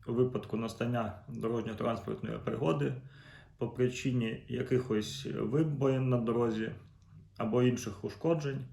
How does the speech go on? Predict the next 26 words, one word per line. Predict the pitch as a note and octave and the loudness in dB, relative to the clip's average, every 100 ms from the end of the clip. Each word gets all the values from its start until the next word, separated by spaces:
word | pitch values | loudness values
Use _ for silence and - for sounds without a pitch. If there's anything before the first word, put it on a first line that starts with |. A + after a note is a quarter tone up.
| - - - - - - - - - - - | -16 -20 -20 -20 -18 -20 -18 -16 -16 -14 -6
об'їжджаючи | A2+ A#2 B2 A#2+ G#2+ - A2 | 0 4 8 8 6 0 0
які, | G#2+ G#2+ E3+ E3 - - | 0 -2 -2 -2 -6 -10
ви | A#2+ C3 | 0 0
потрапили | - - B2 B2 G#2+ | 0 2 4 4 0
в | G2+ | 2
дорожньо-транспортну | G#2+ A2+ A2 G#2+ A2 F#2+ - - G#2 | 2 0 0 -4 -4 -6 -10 -8 -6
пригоду. | A2 G#2 G2 - - - - - - - - | -4 -4 -2 -4 -6 -12 -20 -20 -20 -20 -10
Е, | A2 A2 G#2 - _ B2+ | -6 -4 -6 -10 _ -4
це | F#3 | -4
питання | F#3 D3 C#3+ B2+ | 0 0 0 0
стосується | C3 - C3+ B2 - | -4 0 2 2 2
як | A#2+ A#2+ - - - | 2 2 0 -14 -6
того | B2+ B2 | -2 0
випадку, | A#2 A#2 A#2 G#2 - - G#2+ G#2 G2 G2 G2 - G#2 G#2+ - - | 0 0 -2 -6 -8 -4 0 2 2 -2 -4 -6 -6 -8 -10 -10
коли | - A2 G#2+ G#2 - - - | -2 2 2 0 -6 -18 -12
Д | - G#2 G2 G#2+ | -6 -6 0 0
Т | A2 | 0
П | - A2 G#2 | 0 0 2
настало | G#2 - G#2 G2+ G2+ - - - - | -2 0 2 2 0 -8 -16 -18 -10
з | G#2+ | -6
учасником-, | G#2 A2+ G#2+ G#2+ G2+ G#2 - | -2 2 0 0 -4 -4 -4
з | G#2+ | -2
іншими | C#3+ D3+ B2 | 0 0 -2
учасниками | A#2 A#2 A2 A2 A2 G#2+ | 0 0 0 -4 -2 2
дорожнього | A2 G#2 G#2 A2 | 2 2 -2 -2
руху, | A2 A2 A2 G#2+ | -2 -2 -4 -6